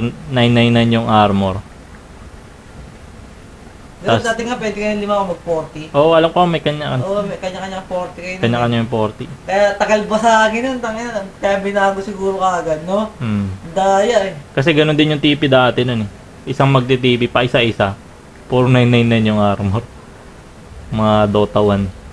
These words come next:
Speaker 1: Dota one days.
Speaker 2: Dota one days. Daya nun, di mo kayo may forty.
Speaker 1: Ah, nagre-recon lang po.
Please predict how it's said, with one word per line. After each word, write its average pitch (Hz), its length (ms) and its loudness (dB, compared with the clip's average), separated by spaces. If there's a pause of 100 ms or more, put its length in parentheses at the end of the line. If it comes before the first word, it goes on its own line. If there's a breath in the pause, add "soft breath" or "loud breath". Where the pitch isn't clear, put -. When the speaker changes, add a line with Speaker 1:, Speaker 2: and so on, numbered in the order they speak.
(100)
Speaker 1:
Dota 110 240 -2
one 107 240 2
days. 101 320 -2 (800)
Speaker 2:
Dota 135 240 -16
one 131 320 -12
days. 127 240 -14 (2500)
Daya 139 440 -8
nun, 147 160 -10
di 160 160 -12
mo 135 160 -10
kayo 139 80 -10
may 143 160 -12
forty. 127 500 -10 (1200)
Speaker 1:
Ah, 147 420 4
nagre-recon 143 480 0
lang 131 160 0
po. 127 380 2